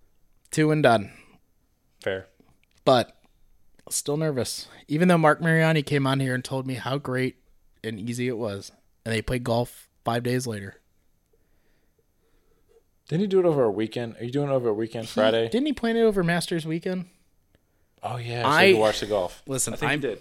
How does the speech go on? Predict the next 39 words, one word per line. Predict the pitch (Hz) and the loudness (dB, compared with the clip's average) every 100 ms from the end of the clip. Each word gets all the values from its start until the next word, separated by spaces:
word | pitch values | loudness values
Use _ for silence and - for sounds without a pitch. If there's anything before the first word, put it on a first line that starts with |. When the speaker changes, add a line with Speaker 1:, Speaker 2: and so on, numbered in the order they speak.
| - _ | -14 _
Speaker 1:
I | 143 | -6
made | 185 | -2
it | 180 135 | -2 -2
very | 135 135 | -2 -2
exclusive | 120 - 120 110 110 | -2 -6 -6 -6 -8
on | 98 | -8
how | 101 | -10
I'm | 95 | -10
doing | 92 90 | -10 -10
this. | 87 - - _ _ _ _ _ - | -12 -12 -14 _ _ _ _ _ -12
I | 110 | -6
just | 123 - | -4 -4
went | 139 | -6
to | - | -6
the | 135 | -6
Rolex | 120 113 - - | -4 -6 -6 -6
twenty-four | 127 107 - 98 | -6 -8 -6 -8
at | 95 | -6
Daytona. | 98 - 98 87 82 - _ _ - _ _ | -8 -8 -12 -12 -16 -20 _ _ -20 _ _
I | 98 | -10
have | 92 | -10
two | - 117 | -8 -6
weekends | 107 101 98 98 - | -6 -6 -6 -6 -8
that | 101 | -8
are | 87 | -8
always | 98 95 95 | -8 -6 -8
off | 90 | -10
the | - | -10
limits | 90 90 87 | -10 -10 -10
for | - | -10
me. | 92 85 - _ _ _ _ _ _ _ _ _ _ | -10 -10 -14 _ _ _ _ _ _ _ _ _ _
The | 120 | -14
first | - - - - 135 | -8 -4 -2 -2 -6
race | 110 98 - | -6 -4 -6
of | 113 | -6
imsa | 107 107 117 127 - _ _ _ | -8 -8 -8 -10 -12 _ _ _
at | 123 95 | -12 -8
Rolex | 104 98 - | -6 -8 -10
twenty-four, | - 104 95 131 151 | -10 -10 -10 -10 -12